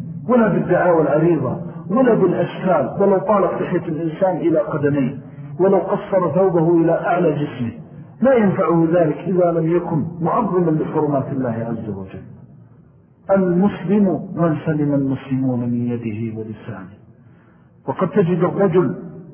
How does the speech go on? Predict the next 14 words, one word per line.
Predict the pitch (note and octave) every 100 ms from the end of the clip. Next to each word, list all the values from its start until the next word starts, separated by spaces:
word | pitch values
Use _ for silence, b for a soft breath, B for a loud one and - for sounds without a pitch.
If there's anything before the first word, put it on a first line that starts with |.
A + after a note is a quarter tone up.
| - - - - - -
في | E3
شكل | E3 F3+ D#3+
الصلاح | D#3+ - D#3 F3+ F3 D#3
وشكل | D3 F3 D#3
الخير | D#3 - G3 G3+
وهو | F3+ E3
عند | D#3+ D#3+
الله | D3 C#3+
في | B2+
السفاة، | A#2 - F#2+ G#2+ - - - - - -
لأنه | C#3+ E3 C#3 C#3
لا | E3
يعظم | F#3+ C#3+ C#3+ - - -
حرمه، | B2 F#2+